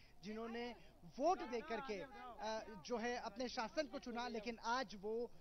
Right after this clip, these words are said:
बहुत बुरी स्थिति में जीने को मजबूर हैं। कैमरा पर्सन आनंद कुमार के साथ दिल्ली के यमुना बाजार से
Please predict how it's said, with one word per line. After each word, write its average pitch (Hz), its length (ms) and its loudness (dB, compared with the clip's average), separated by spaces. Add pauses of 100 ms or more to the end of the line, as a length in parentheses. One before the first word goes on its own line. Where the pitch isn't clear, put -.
(200)
बहुत 214 200 4
बुरी 247 320 2
स्थिति 240 320 -8
में 226 140 -6
जीने 202 260 -4
को 196 120 -6
मजबूर 170 360 -8
हैं। 151 180 -12 (360)
कैमरा 220 240 0
पर्सन 220 420 -6
आनंद 208 260 -6
कुमार 226 280 -2
के 233 160 -6
साथ 220 320 2 (880)
दिल्ली 226 280 4
के 226 260 -4
यमुना 226 220 -2
बाजार 240 360 2
से 175 300 -8